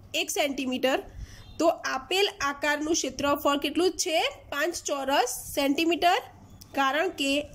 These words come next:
આ આકાર, આ જે આકાર છે, એ એક સેન્ટીમીટર બાજુવાળા પાંચ ચોરસ ખાનાથી બનેલો છે.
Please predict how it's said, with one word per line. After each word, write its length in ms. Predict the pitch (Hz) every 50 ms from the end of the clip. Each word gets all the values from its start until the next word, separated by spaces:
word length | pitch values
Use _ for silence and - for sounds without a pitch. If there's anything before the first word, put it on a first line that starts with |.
| - -
આ 180 | 277 302 381 427 -
આકાર, 540 | 277 262 269 277 - 269 262 254 254 277 392 - - - - - - - - - -
આ 100 | 240 254
જે 180 | 247 302 330
આકાર 340 | 302 277 269 - 285 277 285
છે, 320 | 311 320 370 320 - - - - - - - - - -
એ 100 | - 302 339 - -
એક 180 | - 330 - -
સેન્ટીમીટર 680 | - 370 349 330 294 302 330 302 311 311 302 302 311
બાજુવાળા 840 | 311 277 269 240 - 254 262 311 330 302 277 247 240 233 247 311 494 - - - - - - - - - - - -
પાંચ 240 | 277 277 330 392 466 453 -
ચોરસ 480 | - 311 285 277 269 277 349 - - - -
ખાનાથી 400 | 294 254 254 254 269 269 - 339
બનેલો 500 | 277 262 262 294 254 254 247 269 277 392 523 - - - - -
છે. 260 | - - 277 -